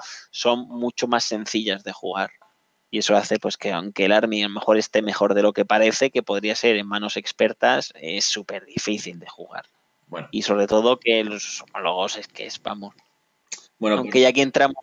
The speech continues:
Speaker 1: quizás más en eso, en eso, en la teoría de emparejar.
Speaker 2: Mm. Que, por cierto, eh, ahora que salen esos temas, y ya para cerrar el vídeo, eh,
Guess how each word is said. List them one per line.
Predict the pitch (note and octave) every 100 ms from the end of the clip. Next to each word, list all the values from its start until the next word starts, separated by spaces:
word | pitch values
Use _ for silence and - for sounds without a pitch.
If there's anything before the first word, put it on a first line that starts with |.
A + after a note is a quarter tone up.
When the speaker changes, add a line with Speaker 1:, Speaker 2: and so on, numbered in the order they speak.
| _
Speaker 1:
quizás | - B2 A#2+
más | B2+ B2
en | A#2+
eso, | A#2 -
en | G2+
eso, | G2 F2+
en |
la | F2
teoría | F#2 F2+ G#2+ G2+
de | G2+
emparejar. | G2 F#2 E2 - E2+ _ _ -
Speaker 2:
Mm. | F#2+ - - - - - _ _
Que, | B2 A2+
por | A2+ G#2
cierto, | A#2+ A2 G#2 F#2+
eh, | G2+ G#2+ G2+ G2+ G2+ G2 G2
ahora | G2 A2+
que |
salen | A2+ A2
esos | G#2 G#2
temas, | - B2 C3 C#3 -
y | F#2 F2+
ya | F#2+ F#2+ F#2+
para | F#2
cerrar | F2+ F2
el | E2+
vídeo, | F#2 G2+ G#2 -
eh, | - F#2 F2+ F2+ F2 F2 E2+ E2+ E2+ E2+